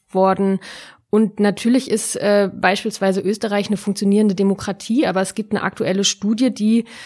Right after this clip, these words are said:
ähm, äh, sagt, die Qualität der Demokratie in Österreich ist, ähm, beispielsweise im Umgang mit N G Os auch gefährdet. Also,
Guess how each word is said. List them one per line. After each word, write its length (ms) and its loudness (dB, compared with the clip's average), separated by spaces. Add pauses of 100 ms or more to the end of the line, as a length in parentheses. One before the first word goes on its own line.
(140)
ähm, 600 2
äh, 160 2
sagt, 400 -2
die 60 -4
Qualität 760 -2
der 80 0
Demokratie 640 0
in 120 0
Österreich 500 -2
ist, 320 -6 (320)
ähm, 440 0
beispielsweise 640 0
im 100 -2
Umgang 320 0
mit 160 -4
N 100 2
G 160 -2
Os 300 0
auch 280 -2
gefährdet. 540 -6
Also, 400 0